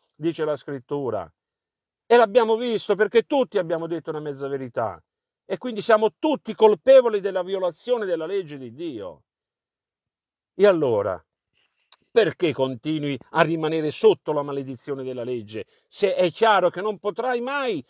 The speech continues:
soddisfare la giustizia di Dio per mezzo della, dell'osservanza dei comandamenti? Esci da questa maledizione, rifugiati in Cristo,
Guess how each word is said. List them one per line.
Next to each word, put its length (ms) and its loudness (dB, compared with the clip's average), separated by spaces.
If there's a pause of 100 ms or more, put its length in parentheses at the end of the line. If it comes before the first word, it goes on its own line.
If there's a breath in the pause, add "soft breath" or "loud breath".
(160)
soddisfare 680 -4
la 120 -4
giustizia 500 -8
di 140 -10
Dio 240 -4
per 200 0
mezzo 560 -2 (240)
della, 480 2
dell'osservanza 800 -4
dei 120 -6
comandamenti? 880 -8 (1000)
Esci 320 2
da 140 0
questa 300 -4
maledizione, 840 -4
rifugiati 600 -4
in 80 -8
Cristo, 600 -10